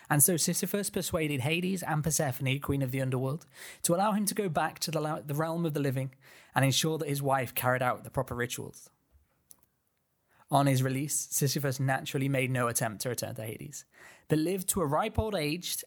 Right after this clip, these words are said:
largely thanks to Death now not wanting to go anywhere near him, following, of course, the previous experience of him being put in chains. Whilst Death avoided Sisyphus, time did unfortunately run out for the king's devoted wife, and so he pled with the gods to take him.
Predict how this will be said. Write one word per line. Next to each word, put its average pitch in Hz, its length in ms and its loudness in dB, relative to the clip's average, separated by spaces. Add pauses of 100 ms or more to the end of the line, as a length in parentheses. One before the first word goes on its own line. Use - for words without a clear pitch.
largely 180 420 2
thanks 165 400 0
to - 120 -6
Death 160 380 -4
now 143 240 2
not 147 220 -2
wanting 135 340 2
to 131 80 -4
go 135 100 2
anywhere 135 260 0
near 135 260 0
him, 131 220 -2 (520)
following, 123 480 4
of 113 120 -6
course, - 260 -4
the 117 80 -2
previous 113 300 0
experience 110 520 0
of 120 180 -8
him 117 160 -12
being 120 200 0
put 113 120 -2
in 107 120 -8
chains. - 480 -4 (1080)
Whilst 208 240 6
Death 208 400 -2
avoided 160 380 2
Sisyphus, 180 580 0
time 175 440 2
did 160 180 -2
unfortunately 143 640 -2
run 127 160 4
out 113 200 0
for - 80 -12
the 135 80 -4
king's 123 300 -6
devoted 113 440 -4
wife, 139 440 2
and 139 160 0
so 165 80 2
he 160 140 0
pled 202 360 -2
with 190 220 -4
the 196 80 -4
gods 135 380 2
to 147 120 0
take 123 280 -4
him. 107 240 -10